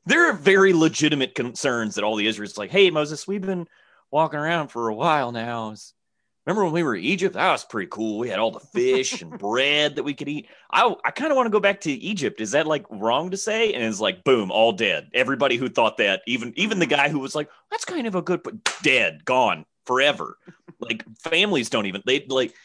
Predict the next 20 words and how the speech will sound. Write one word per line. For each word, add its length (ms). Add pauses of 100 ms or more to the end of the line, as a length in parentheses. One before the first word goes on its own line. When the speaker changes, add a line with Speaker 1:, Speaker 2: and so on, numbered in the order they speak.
(840)
Speaker 1:
God 280
is 100
at 100
least 280
like, 280
"Listen, 400 (140)
y'all 240
say 220
some 160
shit, 360
you're 200
dead. 480 (600)
But 340 (1040)
kids, 580 (800)
chance 300
number 200
two. 280
They 140
say 160
anything, 320